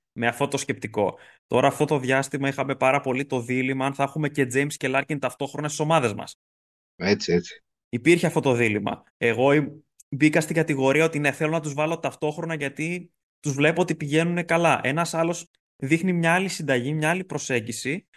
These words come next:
Speaker 1: ότι εγώ θα βάλω, ξέρω, έναν από τους δύο, αυτόν που πιστεύω περισσότερο, και θα κατανείμω τα υπόλοιπα κεφάλαια στις υπόλοιπες θέσεις για να ματσάρω θεωρητικά τον δεύτερο πυλώνα. Είναι και αυτό μια, μια τακτική.
Speaker 2: Ό-, τα πάντα κρίνονται από το αποτέλεσμα.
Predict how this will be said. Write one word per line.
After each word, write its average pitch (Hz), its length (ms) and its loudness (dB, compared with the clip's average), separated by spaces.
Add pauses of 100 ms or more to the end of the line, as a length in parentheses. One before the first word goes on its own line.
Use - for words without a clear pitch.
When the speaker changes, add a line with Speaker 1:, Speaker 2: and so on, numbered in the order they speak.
(220)
Speaker 1:
ότι 151 240 2
εγώ 151 180 4
θα 170 120 0
βάλω, 170 220 4
ξέρω, 160 500 0 (100)
έναν 165 260 2
από 131 180 -4
τους 117 160 -8
δύο, 117 360 0
αυτόν 147 300 0
που 139 80 -6
πιστεύω 131 380 -2
περισσότερο, 113 840 -2 (280)
και 185 120 -2
θα 165 180 0 (160)
κατανείμω 160 600 0
τα 165 120 0
υπόλοιπα 190 420 -2
κεφάλαια 180 560 -2
στις - 200 -10
υπόλοιπες 190 480 -2
θέσεις 208 220 -4
για 202 120 2
να 175 100 0
ματσάρω 196 440 2
θεωρητικά 190 760 -4 (200)
τον 185 140 0
δεύτερο 214 320 2
πυλώνα. 214 540 2 (200)
Είναι 180 200 2
και 226 80 0
αυτό 247 200 4
μια, 208 240 2
μια 135 140 2
τακτική. 123 500 -4 (120)
Speaker 2:
Ό-, 110 140 4
τα - 180 2
πάντα 123 200 6
κρίνονται 127 260 6
από - 60 -2
το 107 140 4
αποτέλεσμα. 95 460 4